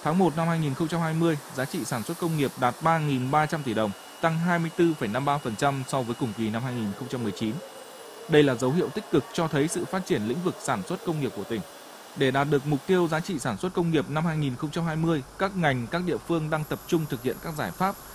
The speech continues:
nhằm đưa công nghiệp trở thành khâu đột phá, thúc đẩy phát triển kinh tế xã hội, tăng cường công tác khuyến công và tư vấn phát triển công nghiệp, thúc đẩy phát triển các cơ sở công nghiệp, tiểu thủ công nghiệp trên địa bàn nông thôn. Đối với các khu cụm công nghiệp, quan tâm đầu tư hạ tầng kỹ thuật, tập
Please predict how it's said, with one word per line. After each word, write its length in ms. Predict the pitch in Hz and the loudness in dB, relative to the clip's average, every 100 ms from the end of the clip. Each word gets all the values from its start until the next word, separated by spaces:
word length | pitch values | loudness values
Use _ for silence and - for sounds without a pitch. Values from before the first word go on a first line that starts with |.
| - | -10
nhằm 300 | 139 143 139 | -2 0 2
đưa 120 | 165 185 | 2 4
công 220 | 190 175 | 2 2
nghiệp 160 | 151 - | 0 0
trở 140 | - 113 | -4 -4
thành 200 | 117 107 | -4 -6
khâu 240 | - 160 | -2 0
đột 140 | 160 117 - | 2 0 0
phá, 300 | 123 135 190 - | 2 2 -2 -8
thúc 120 | 226 196 | -8 -2
đẩy 200 | 147 92 | -2 0
phát 200 | 165 175 | -6 -4
triển 160 | 156 - | -6 -4
kinh 120 | 131 | -4
tế 120 | 123 | -4
xã 140 | 117 139 | -6 -6
hội, 160 | 160 - - - - | -6 -8 -18 -20 -8
tăng 160 | - 175 165 | -2 -2 2
cường 160 | 151 | 0
công 160 | 127 151 | 0 -4
tác 200 | 190 185 - | -4 -6 -2
khuyến 140 | 143 156 | -2 0
công 140 | 190 175 151 | -2 -2 -2
và 120 | 123 | -4
tư 220 | 104 - 143 | -4 -2 0
vấn 180 | 120 | 0
phát 180 | 135 175 | -2 -6
triển 120 | 160 - | -6 -4
công 160 | 127 131 | -4 -2
nghiệp, 140 | 113 - - - - | -4 -6 -18 -18 -8
thúc 100 | 226 202 | -6 0
đẩy 140 | 143 | 0
phát 220 | - 170 | 0 -4
triển 180 | 170 123 95 | -2 -4 -4
các 120 | 156 | -8
cơ 100 | 160 | -6
sở 180 | 147 127 | -4 -6
công 240 | - 143 | -2 0
nghiệp, 140 | 147 131 - - | 2 0 -2 -6
tiểu 140 | 143 110 | -4 -2
thủ 140 | 110 | -4
công 200 | 110 139 | -4 -2
nghiệp 140 | 131 104 | -2 -4
trên 180 | - 143 | -6 -4
địa 120 | 123 | -2
bàn 200 | 107 107 | -4 -4
nông 120 | 110 127 | -4 -2
thôn. 180 | 151 135 - - - - - - | -2 -2 -8 -20 -20 -20 -20 -10
Đối 200 | - 151 | 4 6
với 160 | 151 165 | 6 0
các 180 | 170 208 | -2 -6
khu 200 | - 202 180 | -2 -2 4
cụm 180 | 180 123 | 2 4
công 220 | 165 160 | -2 0
nghiệp, 160 | 151 113 - | 0 -2 0
quan 160 | 175 165 | 2 2
tâm 200 | 175 165 | 0 0
đầu 140 | 143 120 | 2 0
tư 160 | 151 | 0
hạ 160 | 156 127 | -2 -2
tầng 180 | - 110 | -4 -4
kỹ 120 | 113 | -4
thuật, 200 | - 131 - - - | -4 -4 -6 -18 -4
tập 120 | 147 | -4